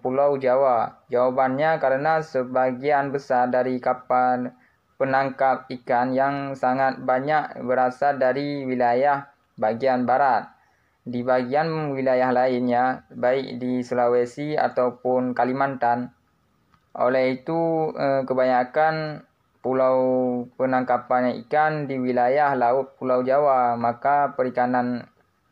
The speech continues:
maka perikanan akan konsentrasi di daerah tersebut.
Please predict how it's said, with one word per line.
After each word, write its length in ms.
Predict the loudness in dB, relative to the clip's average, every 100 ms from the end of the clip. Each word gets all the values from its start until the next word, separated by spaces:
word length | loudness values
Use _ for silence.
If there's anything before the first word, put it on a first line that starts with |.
| _ _ _ _ _ _ -2
maka 400 | -2 0 0 0
perikanan 560 | 0 0 0 2 0 0
akan 400 | -2 0 0 2
konsentrasi 1120 | 2 0 0 -2 -2 0 0 0 -6 -6 -6
di 160 | -4
daerah 400 | 0 2 2 0
tersebut. 640 | 0 -2 -2 0 0 0